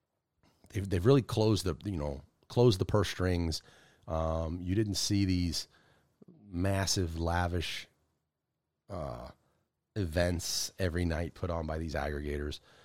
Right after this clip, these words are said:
Um, it, it seemed very reminiscent of, of years prior, uh, year, prior to the year of the aggregator, if you will. Uh, my third takeaway is we, we just talked about, you know, there's really no aggregators, but there's no, there, there was really no, uh, not really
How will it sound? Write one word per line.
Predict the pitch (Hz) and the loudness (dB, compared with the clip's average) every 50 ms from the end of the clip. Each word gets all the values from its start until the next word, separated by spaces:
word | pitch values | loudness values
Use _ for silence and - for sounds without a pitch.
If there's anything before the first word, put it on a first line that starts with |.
| _ _ - | _ _ -8
Um, | - 87 85 87 85 82 82 87 - - | -4 -2 -2 0 0 -2 -2 -4 -8 -8
it, | - 104 107 104 | -10 -8 -8 -4
it | - | -2
seemed | - - 139 131 123 | 0 2 2 2 2
very | 117 117 113 120 120 | 2 2 2 4 4
reminiscent | 110 104 95 92 87 90 92 - - 98 92 92 - - - | 4 4 2 2 2 0 0 0 0 0 0 -2 -2 -6 -4
of, | 95 87 85 82 82 82 80 78 76 76 76 - - - _ _ _ _ _ _ _ - | -2 0 0 2 0 0 -2 -2 -4 -6 -10 -12 -16 -18 _ _ _ _ _ _ _ -10
of | 82 82 80 78 76 71 82 | -6 -4 -4 -4 -4 -2 0
years | 90 98 95 92 - | 2 2 2 2 -2
prior, | - - - 95 80 73 71 65 - - - _ _ _ - | -6 -6 -4 -2 -2 -2 -4 -8 -10 -14 -16 _ _ _ -8
uh, | 80 78 - | -8 -6 -4
year, | 98 87 98 98 120 - 98 85 | 0 2 2 2 0 -2 -6 -2
prior | - 117 104 104 110 107 | 0 2 4 4 4 2
to | - 110 | 2 2
the | 92 90 | 2 2
year | 90 92 101 104 | 2 4 2 2
of | 90 | 2
the | 87 80 | 0 0
aggregator, | 85 80 78 73 76 67 71 73 73 69 64 65 | 0 0 -2 -4 -4 -4 -4 -4 -4 -4 -6 -8
if | 67 - | -8 -8
you | 76 57 | -10 -8
will. | 55 65 64 - _ _ _ _ - - _ _ _ _ _ _ _ _ _ _ - | -6 -8 -8 -10 _ _ _ _ -20 -20 _ _ _ _ _ _ _ _ _ _ -10
Uh, | - 95 90 90 92 87 82 - | -6 -4 -4 -2 -2 -4 -6 -4
my | 104 101 95 | 0 0 4
third | - 151 180 - | 6 6 6 6
takeaway | 139 117 110 95 87 85 90 95 117 117 | 4 2 4 2 2 2 2 2 2 0
is | 90 87 90 87 - | 0 -2 -2 -2 -4
we, | - 104 110 | -2 -2 -2
we | 98 98 98 | 0 -2 -2
just | 104 - | -4 -2
talked | - 107 95 - - | 0 0 0 0 -2
about, | 95 92 92 95 95 | 0 0 0 0 0
you | 98 90 | 0 0
know, | 90 | 0
there's | 90 95 85 | 0 0 0
really | 95 92 90 | 0 0 0
no | 90 | 0
aggregators, | 87 104 123 113 107 95 90 87 87 85 - - - - - - _ _ - - 120 | 0 0 2 2 2 2 2 2 0 -2 -4 -10 -20 -20 -20 -20 _ _ -8 0 2
but | 117 | 2
there's | 117 117 | 4 6
no, | 139 156 - - - | 4 4 2 0 -6
there, | - 127 135 131 | -4 0 2 2
there | 123 127 135 | 4 4 4
was | 117 | 4
really | 143 156 160 | 6 6 6
no, | 147 139 135 131 | 6 6 4 4
uh, | - 135 - - - | 2 -2 -6 -8 -8
not | 135 - 127 127 131 123 | -6 -2 -2 -2 2 4
really | 123 127 127 127 123 120 117 104 | 4 6 6 6 6 4 4 2